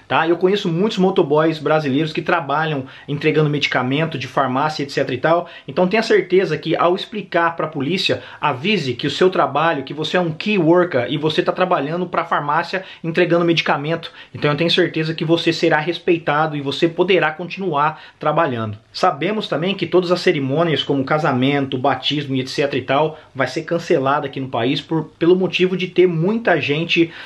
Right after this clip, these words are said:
ah, ah, nesses lugares e nessa cerimônia. Então, infelizmente, galera, essa é a situação que a gente tá vivendo aqui no Reino Unido.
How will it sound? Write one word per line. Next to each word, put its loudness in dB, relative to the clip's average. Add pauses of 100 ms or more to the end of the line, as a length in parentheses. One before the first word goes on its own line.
(140)
ah, 0 (260)
ah, -2
nesses 0
lugares 0
e -6
nessa -6
cerimônia. 0
Então, 0 (560)
infelizmente, 0
galera, 0
essa 0
é 0
a -4
situação -2
que 0
a 2
gente 0
tá -2
vivendo 0
aqui -2
no -2
Reino 0
Unido. -2